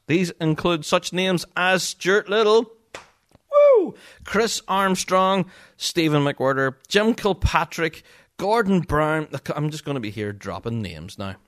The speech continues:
That's, uh, ridiculous. So, yeah, yeah, I think by all accounts, this event is nearly all but sold out, like expected.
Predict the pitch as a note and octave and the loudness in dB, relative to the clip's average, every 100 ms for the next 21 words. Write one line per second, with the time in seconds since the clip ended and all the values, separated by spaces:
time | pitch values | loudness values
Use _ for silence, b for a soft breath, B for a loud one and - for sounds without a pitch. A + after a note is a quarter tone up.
0 | - G#2+ G#2+ G#2 A2 G#2+ G2+ F#2 - G2+ | -12 -10 -10 -10 -10 -10 -10 -12 -8 -10
1 | - B B - F3 E3+ E3 D#3 F2 - | -10 B B 0 2 2 -2 -6 -8 -8
2 | E3+ - C3+ C#3 D#3 F#3 F#3+ - D#3+ D#3 | -8 -8 -6 -4 0 0 0 0 0 2
3 | E3 D#3 E3 D#3 - F3+ - E3 F3+ F#3 | 2 2 0 -2 -2 -4 -2 -4 -2 -2
4 | C#3+ B2 C3+ D#3 D3+ - C3+ C3+ C3+ - | -4 -4 -2 -2 -4 -2 -2 -2 -6 -4
5 | C3+ A#2+ D3+ F#3+ F3+ _ - C3 A#2+ - | -2 0 0 0 -4 _ -10 -6 -6 -8
6 | - - - - F#3 - F#3 | -14 -10 -4 -2 0 0 -2